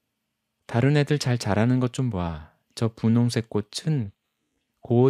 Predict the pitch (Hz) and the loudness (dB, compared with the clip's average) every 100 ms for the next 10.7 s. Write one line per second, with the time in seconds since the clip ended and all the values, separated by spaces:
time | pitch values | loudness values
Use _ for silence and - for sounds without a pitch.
0 | - - 180 170 143 113 107 85 _ _ | 2 -4 -2 0 0 0 -4 -10 _ _
1 | _ _ _ _ _ _ _ _ _ _ | _ _ _ _ _ _ _ _ _ _
2 | _ _ _ _ _ _ _ _ _ _ | _ _ _ _ _ _ _ _ _ _
3 | _ _ _ _ _ - 104 113 135 - | _ _ _ _ _ -2 2 4 4 4
4 | 120 113 82 87 101 - 95 101 104 - | 4 4 2 0 0 0 0 2 0 -2
5 | 85 95 110 98 85 80 76 76 _ _ | -4 0 0 -2 -6 -6 -6 -10 _ _
6 | _ _ _ - - 95 90 87 98 - | _ _ _ -6 -2 -2 0 0 -2 0
7 | 92 107 110 104 104 131 110 - _ _ | 2 2 2 2 4 2 0 -6 _ _
8 | _ _ _ _ - 117 127 127 127 123 | _ _ _ _ 2 6 8 8 8 6
9 | 117 104 110 113 - - 165 104 92 127 | 4 2 2 2 -2 -2 2 2 2 0
10 | 120 113 101 101 98 - 95 | 0 0 0 0 -2 -4 -4